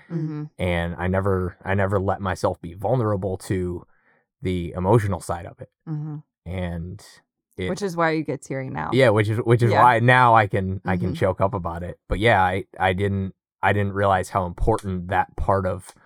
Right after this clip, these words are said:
Speaker 2: the process was, was to not just treat it like a problem that you have to fix, but it, it took me until the point where I hit a, like I said earlier, I hit a wall, and then it, I didn't know what to do with that emotional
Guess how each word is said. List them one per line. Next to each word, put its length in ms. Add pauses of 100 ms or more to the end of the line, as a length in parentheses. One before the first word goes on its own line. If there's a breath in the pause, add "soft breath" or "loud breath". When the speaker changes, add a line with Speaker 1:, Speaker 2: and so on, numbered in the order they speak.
(220 soft breath)
Speaker 2:
the 80
process 460
was, 540 (440 soft breath)
was 200
to 460 (400)
not 300
just 220
treat 220
it 80
like 160
a 60
problem 460
that 80
you 80
have 100
to 80
fix, 380
but 340 (180)
it, 240
it 180
took 220
me 300 (300)
until 320
the 80
point 260
where 140
I 140
hit 160
a, 140 (200)
like 180
I 40
said 200
earlier, 360
I 40
hit 100
a 60
wall, 480 (880)
and 240
then 160
it, 240
I 160
didn't 300
know 140
what 220
to 140
do 120
with 120 (220)
that 300
emotional 760